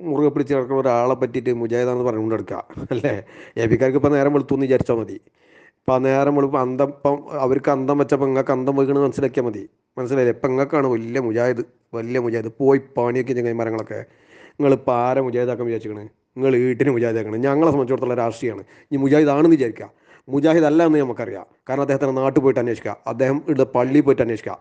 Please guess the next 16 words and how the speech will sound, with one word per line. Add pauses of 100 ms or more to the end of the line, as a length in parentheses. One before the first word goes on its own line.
ആ
നാട്ടുകാരനല്ല. (400)
ഒരു, (220)
ഒരു (200)
അദ്ദേഹം
നാട്ടിലുള്ള
സമയത്ത്
ഒരു
അഞ്ചൊക്തിനിൽ
ആ
പള്ളിയിൽ
പോയി
ഒന്ന്
കൂട്ടിടും
മതിയാർക്ക്. (600)
അദ്ദേഹമുള്ള,